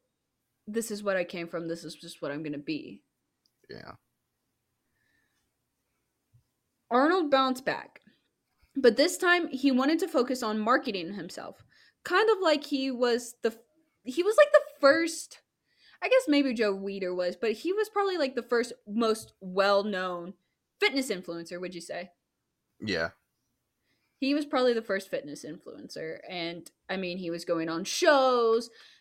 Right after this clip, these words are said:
Speaker 1: like, talk shows, and showing, like, different workouts and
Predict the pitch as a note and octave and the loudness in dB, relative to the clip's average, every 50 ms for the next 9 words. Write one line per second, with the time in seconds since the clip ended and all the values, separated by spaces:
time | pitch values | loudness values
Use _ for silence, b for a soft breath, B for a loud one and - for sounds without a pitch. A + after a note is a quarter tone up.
0 | B _ F3 F3+ - - C#4 C4+ B3+ - C#4 A#3+ A#3+ A#3 A#3 A3+ A3+ A3+ G3+ G3 | B _ -8 -6 -2 0 0 0 0 2 0 2 2 2 0 -2 -2 -6 -8 -8
1 | - - G3 F#3+ F#3+ F#3+ F#3 F3 F3+ - F3 E3+ - E3 - - B3 D#4 F4+ F4+ | -4 -4 -4 -2 -2 -6 -6 -8 -6 -6 -6 -6 -6 -10 -14 -14 -8 -2 0 2
2 | E4+ E4 C#4+ - D#4 D4+ D4 D4 C#4+ C#4 C4+ C4+ C4 C4 B3+ B3+ A#3+ A#3 A3+ A3+ | 2 0 0 2 2 4 6 6 6 6 6 6 4 4 2 2 2 0 -2 -4
3 | A#3+ - - - G3+ F#3 F3+ F3 F3 F3 F#3 | -4 -6 -6 -4 -4 -4 -4 -6 -8 -10 -12